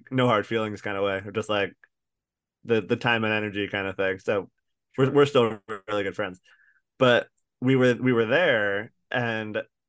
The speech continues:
Speaker 1: I forget why it came up, but somebody was, oh, uh, Rachel was ripping cardboard to put in the fire to kinda, like, build the fire 'cause they only had small twigs and they were trying to just kinda add whatever they could to it.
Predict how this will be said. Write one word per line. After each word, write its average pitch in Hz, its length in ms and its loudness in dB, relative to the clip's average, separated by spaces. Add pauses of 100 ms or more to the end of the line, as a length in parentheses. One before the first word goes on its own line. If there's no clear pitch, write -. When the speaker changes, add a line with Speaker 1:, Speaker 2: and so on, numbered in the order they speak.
(160)
Speaker 1:
I 135 60 -6
forget 214 320 -2 (320)
why 131 260 2
it 135 160 -2
came 117 220 -6
up, 110 180 -4
but 110 120 -8
somebody 123 360 -4
was, 113 260 -10 (140)
oh, 139 240 2 (420)
uh, 117 500 2 (600)
Rachel 123 600 -2
was 107 720 -6
ripping 117 880 0 (360)
cardboard 104 600 2
to 101 540 -4 (280)
put 120 120 0
in 110 140 0
the 107 80 -6
fire 117 420 2
to 104 100 -6
kinda, 101 200 -8
like, 104 200 -8
build 110 220 2
the 107 60 -2
fire 104 360 2
'cause 104 140 -8
they 107 120 -2
only 104 160 -6
had 107 220 -4
small 110 260 -4
twigs 113 420 -2
and 110 80 -8
they 98 40 -6
were 95 60 -4
trying 98 200 -2
to 95 60 -6
just 98 200 -10
kinda 98 200 -2
add 101 160 0
whatever 101 300 0
they 98 120 0
could 113 260 -4
to 147 160 0
it. 151 120 -4